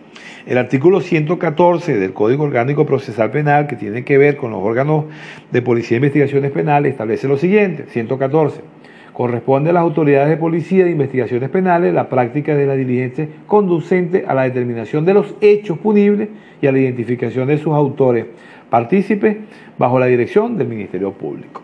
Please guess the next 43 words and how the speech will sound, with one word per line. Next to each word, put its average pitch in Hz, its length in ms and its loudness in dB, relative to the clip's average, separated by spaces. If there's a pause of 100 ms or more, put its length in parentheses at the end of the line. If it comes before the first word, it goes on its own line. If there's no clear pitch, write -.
(140)
Entonces, 185 420 -2
iniciar 165 320 0
una 240 120 0
investigación 214 600 0 (300)
no 147 100 -2
implica 180 500 0 (160)
que - 100 -2
una 113 120 -2
persona 110 320 -6
sea 98 140 -6
responsable. 87 640 -10 (320)
Entonces, - 460 -2
el 113 100 -2
Ministerio 135 280 -2
Público, 156 300 4
cuando 98 180 -6
tenga 98 160 -6
conocimiento 160 760 -2 (540)
de 117 140 0
que 104 100 -4
se - 120 -8
cometió 95 320 -6
un 156 60 -4
hecho, 170 300 -2
debe 151 220 4
ordenarle 127 520 2
a 131 60 2
la 135 100 0
policía 131 460 0
que 131 100 -6
inicie 110 260 -4
la 113 60 -2
investigación. 117 540 -2
O - 20 -4
sea, 147 140 0
él 139 240 2
la 165 80 2
inicia 175 480 0 (340)
y 131 100 2
le 135 60 4
ordena 117 380 2
al 139 80 0
ministerio, 123 420 -2